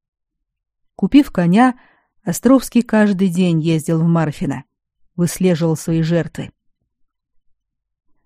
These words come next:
Однажды он заметил юношу, несущегося на огромном светло-сером орловском рысаке.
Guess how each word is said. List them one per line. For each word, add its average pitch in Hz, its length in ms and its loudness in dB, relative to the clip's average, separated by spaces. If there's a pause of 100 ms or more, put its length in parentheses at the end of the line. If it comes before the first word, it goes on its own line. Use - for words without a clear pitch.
(160)
Однажды 240 520 4
он 254 160 6
заметил 240 460 4
юношу, 165 680 0 (160)
несущегося 220 760 0
на 175 180 2
огромном 208 600 2
светло-сером 170 880 -2
орловском 160 600 -2
рысаке. 160 600 -4